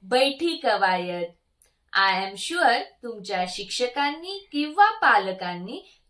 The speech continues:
तुमच्याकडून या ड्रिल्सची प्रॅक्टिस करून घेतली असेल. आता आपण lesson मध्ये step by step ड्रिलच्या steps बघितल्या, बरोबर?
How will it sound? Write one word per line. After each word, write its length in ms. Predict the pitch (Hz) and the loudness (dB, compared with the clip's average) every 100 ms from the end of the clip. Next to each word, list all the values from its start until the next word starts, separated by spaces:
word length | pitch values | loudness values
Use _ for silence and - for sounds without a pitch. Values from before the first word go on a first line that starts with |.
| 311 | -10
तुमच्याकडून 800 | 339 339 311 226 - 180 208 302 - _ - 214 | -8 -2 2 2 0 -4 -4 -6 -10 _ -14 6
या 200 | 269 320 | 6 6
ड्रिल्सची 600 | 196 214 185 180 - 214 | 2 -4 -4 -4 -8 -10
प्रॅक्टिस 840 | - 180 165 - - 339 403 - _ | -6 0 0 -2 -4 -4 -4 -8 _
करून 460 | 277 320 349 349 311 | -2 0 -2 -6 0
घेतली 460 | 285 247 220 208 | 4 2 2 -2
असेल. 520 | 190 175 - 165 139 147 _ _ _ _ _ _ _ _ - | -2 -2 -4 -8 -10 -16 _ _ _ _ _ _ _ _ 2
आता 440 | 240 247 403 453 | 4 6 4 4
आपण 300 | 427 392 403 | 4 2 0
lesson 480 | 403 233 208 - 320 | -2 -2 0 -2 -6
मध्ये 480 | 349 240 190 180 247 - _ - | -6 -4 -4 -6 -8 -12 _ -12
step 360 | - - 320 320 311 | -6 2 2 2 8
by 180 | 392 403 | 10 10
step 380 | 403 - - 202 - _ _ | 6 -4 -4 -4 -6 _ _
ड्रिलच्या 720 | 190 185 285 294 214 196 208 330 - | -10 -2 0 0 -2 0 0 0 -8
steps 540 | - - 311 302 262 220 | -12 0 2 2 -2 -2
बघितल्या, 580 | 214 185 - 165 160 - _ _ _ _ _ | -2 -2 -8 -10 -10 -10 _ _ _ _ _
बरोबर? 600 | 185 190 247 294 277 - | -2 2 4 6 6 6